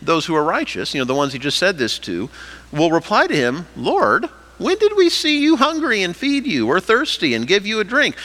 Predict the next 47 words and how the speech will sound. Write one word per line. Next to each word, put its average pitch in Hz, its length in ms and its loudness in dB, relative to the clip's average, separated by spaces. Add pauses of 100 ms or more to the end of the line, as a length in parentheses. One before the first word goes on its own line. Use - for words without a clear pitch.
(120)
When 349 380 -2
did 208 160 0
we 151 160 0
see 165 260 0
you 135 180 4
as 123 140 2
a 131 60 -4
stranger 139 760 0
and 110 140 -2
welcome 110 420 -2
you, 87 180 -10
or 113 120 -2
naked 131 480 -2
and 104 120 -6
give 131 180 -2
you 127 100 -4
clothes 127 420 -2
to 110 120 -10
wear? 90 300 -6 (300)
When 277 440 2
did 220 160 -2
we 165 140 0
see - 220 -2
you 123 220 0
sick - 380 -2
or 113 120 0
in 110 140 -2
prison 104 440 -4
and 95 140 -6
visit 101 320 -6
you?" 85 180 -16 (1040)
Then 156 200 -8
the 160 100 -4
king 208 460 -4
will 196 120 0
reply 175 500 0
to - 140 -10
them, 82 380 -10 (560)
"I 170 200 2
assure 202 440 -4
you 78 320 -6 (420)
that 131 180 0
when 143 220 0
you 160 140 -2
have 143 240 -2
done 165 200 0
it 226 140 -4